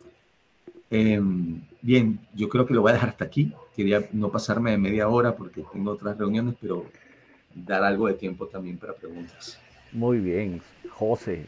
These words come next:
Speaker 2: Este, yo creo que la gente no se incomoda si, si comparte más de media hora, pero vamos a tener más,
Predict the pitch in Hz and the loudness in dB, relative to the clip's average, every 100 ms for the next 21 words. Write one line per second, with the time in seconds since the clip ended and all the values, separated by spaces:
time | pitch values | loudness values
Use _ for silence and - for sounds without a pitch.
0 | - 107 - 104 98 90 87 127 196 196 | -8 -8 -6 -4 -2 -2 0 2 2 4
1 | 156 143 147 160 151 160 127 117 120 139 | 2 2 -2 -4 -4 -4 -2 0 2 0
2 | - 107 95 87 - 107 - 110 104 127 | -2 -2 -2 -4 -6 -8 -2 -2 2 2
3 | 131 139 151 147 143 147 165 175 110 101 | 4 4 6 6 6 6 8 6 6 4
4 | 107 180 175 131 143 147 151 147 | 4 4 4 2 0 0 -2 -6